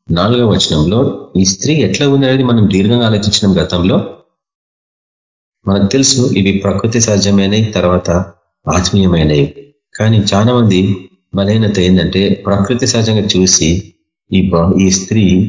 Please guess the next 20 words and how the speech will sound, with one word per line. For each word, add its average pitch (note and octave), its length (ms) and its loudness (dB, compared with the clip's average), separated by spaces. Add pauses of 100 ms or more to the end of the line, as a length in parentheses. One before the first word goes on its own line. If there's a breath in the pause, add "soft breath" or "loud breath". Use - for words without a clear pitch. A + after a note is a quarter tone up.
ఈ F2 80 2
మహాబబులోను F2 1160 0
రోమ F2 340 2
పట్టణం F2+ 460 0
అని D2+ 280 0 (400)
కొంతకాలము, D#2+ 880 0
కొంతకాలం D#2+ 540 0
అమెరికా E2+ 500 0
అని, D2+ 200 2
కొంతకాలం E2+ 600 0
ఇంగ్లాండ్ E2+ 440 2
అని, D2+ 260 2 (420)
అట్లా G#2+ 240 0
కొంతకాలం E2+ 580 0
జర్మనీ D#2+ 480 2
అని, D2+ 200 2
కొంతకాలం E2 640 -2
రష్యా, - 420 0
రష్యా F#2 300 0
అని F2+ 220 2